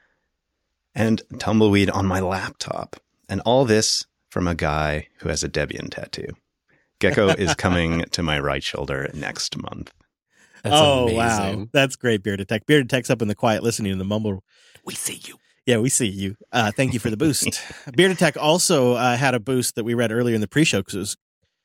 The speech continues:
Speaker 2: uh, about using no, uh, No Lookster, I think it is, to set up a channel with us, which was super neat. And so he has, uh, a channel now coming into J B, which is, uh, pretty fancy. Okay, so wha-, um, so Brentley, you're off the hook.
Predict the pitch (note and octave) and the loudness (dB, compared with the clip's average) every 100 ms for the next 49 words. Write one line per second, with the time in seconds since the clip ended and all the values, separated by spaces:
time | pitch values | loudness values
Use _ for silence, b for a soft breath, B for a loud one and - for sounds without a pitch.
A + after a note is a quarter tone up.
0 | _ - G2 E2+ D2+ A2 A#2 A2 A2 G#2 | _ -4 -2 -2 -2 0 0 0 0 -2
1 | - A2 A#2 - A2+ A2 B2+ A#2+ C3+ - | -6 -2 -2 0 2 4 4 4 2 0
2 | F3+ D#3+ F3 E3 D#3 F3 - A2 C3 B2 | -2 -2 -2 -2 -2 -4 -4 0 2 0
3 | G#2+ - C3 B2 C3+ C#3 - C#3 - A2 | -2 0 2 2 2 0 0 -2 -2 -6
4 | - G#2 G#2 F2 E2 B1 - - _ G#2 | -4 -4 -4 -6 -12 -16 -20 -20 _ -2
5 | G#2+ G2+ A#2 A#2+ A2+ A2 G#2 F#2 G2 - | -2 0 2 4 4 2 0 -4 -6 -6
6 | - C#3+ C#3 C3+ B2+ - A2 G#2+ F#2+ F#2 | -2 0 2 2 -2 -2 -2 -2 -4 -4
7 | G2 F#2+ F#2+ F#2 F2 _ _ _ _ _ | -4 -4 -4 -6 -10 _ _ _ _ _
8 | _ - G2 G#2 G2+ A#2+ A#2+ A#2+ B2+ _ | _ -12 -8 -6 -4 -4 -2 -4 -10 _
9 | - E3+ - F3 G3 - D3+ D#3+ _ F3 | -8 -6 -4 -6 -4 -2 -2 -2 _ 2
10 | - C3 D3+ - E3+ D3+ C3+ D#3 - D3 | 4 4 2 4 4 4 4 0 2 2
11 | A#2+ G#2 G#2 - D3+ D#3 E3+ D3+ C3 C#3+ | 2 0 -6 -2 4 4 4 4 4 4
12 | - A#2+ F#3+ | 0 2 2